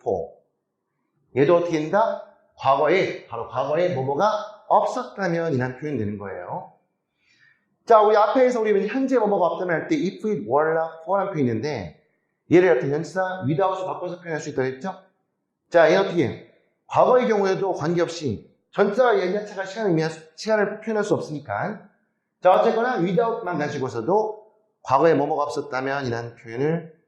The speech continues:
어, 만들어줄 수 있습니다. 똑같이 without이라는 게 있고 같은 의미의 but for가 있습니다. 자, 이 또한 예문을 통해 살펴보면요.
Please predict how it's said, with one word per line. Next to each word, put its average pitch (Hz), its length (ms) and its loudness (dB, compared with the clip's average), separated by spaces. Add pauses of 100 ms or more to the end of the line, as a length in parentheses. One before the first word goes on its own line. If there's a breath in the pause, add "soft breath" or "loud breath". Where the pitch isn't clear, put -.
(140)
어, 95 140 0
만들어줄 120 360 2
수 - 140 -6
있습니다. 87 380 -12 (540)
똑같이 175 720 -4 (120)
without이라는 151 560 2
게 120 80 -2
있고 120 640 -6 (120)
같은 143 280 -8
의미의 147 360 -4
but - 240 -6
for가 131 200 -6
있습니다. 90 400 -16 (1080)
자, 196 120 8
이 202 160 4
또한 254 260 4
예문을 214 300 2
통해 185 160 -4
살펴보면요. 170 960 -2